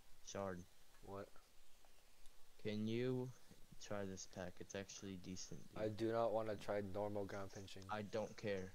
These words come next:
Speaker 1: It's not normal ground pinch. I made it look fast, too.
Speaker 2: Luke
Speaker 1: I made it look
Speaker 2: fast?
Speaker 1: fast.
Speaker 2: Send it to me.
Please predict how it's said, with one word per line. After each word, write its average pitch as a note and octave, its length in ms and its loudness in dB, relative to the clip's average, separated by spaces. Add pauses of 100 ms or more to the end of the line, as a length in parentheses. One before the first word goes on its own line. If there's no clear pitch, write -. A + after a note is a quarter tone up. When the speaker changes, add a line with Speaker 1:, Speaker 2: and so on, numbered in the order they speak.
Speaker 1:
It's G#2+ 160 0
not B2 200 2
normal A2+ 260 2
ground G#2 200 0
pinch. G2 140 -6
I G2 40 2
made G#2 180 4
it G2+ 160 2
look G2 160 0
fast, F#2 300 -2
too. F2+ 180 -2 (280)
Speaker 2:
Luke G2+ 180 -2
Speaker 1:
I - 20 2
made G2 100 4
it F#2 60 4
look - 60 4
Speaker 2:
fast? A2+ 100 -4
Speaker 1:
fast. F#2 200 -2 (280)
Speaker 2:
Send G#2+ 340 -2
it G2+ 100 -4
to G2 100 -6
me. F#2+ 260 -8